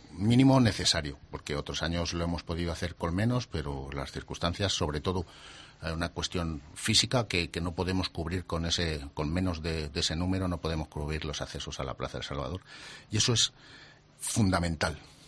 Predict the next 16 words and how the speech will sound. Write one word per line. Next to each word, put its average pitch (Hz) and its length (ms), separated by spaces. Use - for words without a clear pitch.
Eh, 76 220
dependemos 90 560
totalmente, 98 540
el 87 80
desarrollo 92 400
de 113 60
la 107 100
procesión 110 460
depende 104 440
casi, 107 320
casi 95 440
en 87 160
un 101 180
ochenta 101 360
por 87 120
ciento 120 400